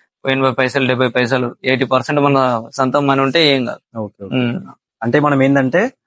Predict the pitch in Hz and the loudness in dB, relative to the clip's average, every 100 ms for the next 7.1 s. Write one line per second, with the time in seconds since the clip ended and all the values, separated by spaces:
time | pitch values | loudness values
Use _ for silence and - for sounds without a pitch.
0 | _ _ _ - 131 143 160 160 156 139 | _ _ _ -2 0 2 2 2 4 2
1 | 135 147 160 147 131 127 147 147 135 123 | 2 0 0 0 0 0 0 0 2 2
2 | 135 127 127 127 127 135 143 131 127 123 | 2 2 0 2 0 0 2 0 -2 -4
3 | - - 147 160 165 160 143 135 160 147 | -6 -2 0 2 2 2 2 2 2 2
4 | 170 180 156 151 147 135 139 135 143 139 | 2 2 2 2 2 2 0 0 0 0
5 | 135 127 135 131 131 160 175 185 175 151 | -2 -4 -6 -2 2 2 2 2 0 0
6 | - 160 156 147 139 - 147 143 131 131 | 0 0 2 0 -4 0 0 2 0 0
7 | 123 | 0